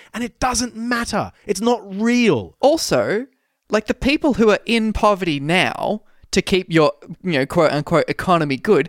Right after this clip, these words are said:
Speaker 2: sounds like they're paying for it now.
Speaker 1: Yeah.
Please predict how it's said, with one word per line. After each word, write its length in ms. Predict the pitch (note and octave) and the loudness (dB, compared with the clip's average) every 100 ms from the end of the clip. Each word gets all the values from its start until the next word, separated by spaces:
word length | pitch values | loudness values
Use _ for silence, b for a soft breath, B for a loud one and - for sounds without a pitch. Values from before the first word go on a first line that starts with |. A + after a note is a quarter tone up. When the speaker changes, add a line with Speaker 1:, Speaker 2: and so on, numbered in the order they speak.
| b | b
Speaker 2:
sounds 480 | - - C4+ E4+ - | -10 -2 2 0 0
like 260 | C#3+ C#3+ F#3 | 0 0 0
they're 340 | E3 B3+ E4+ | 0 2 2
paying 340 | - D#3 C3 C#3 | 0 -2 -2 -6
for 260 | C#3 D#3 | 0 0
it 100 | B3 | 2
now. 400 | E4+ F#4+ D3+ - _ _ _ _ | 2 2 0 -6 _ _ _ _
Speaker 1:
Yeah. 200 | A2+ | -12